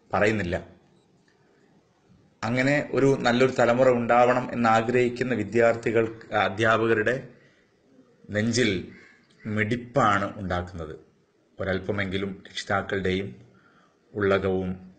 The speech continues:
നേർന്നുണ്ടായിരിക്കണം. പ്രത്യേക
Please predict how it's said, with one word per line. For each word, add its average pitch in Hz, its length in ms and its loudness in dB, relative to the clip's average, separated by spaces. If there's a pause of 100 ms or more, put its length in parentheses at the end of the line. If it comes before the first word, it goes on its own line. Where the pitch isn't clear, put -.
(200)
നേർന്നുണ്ടായിരിക്കണം. 92 960 -4 (1400)
പ്രത്യേക 135 440 2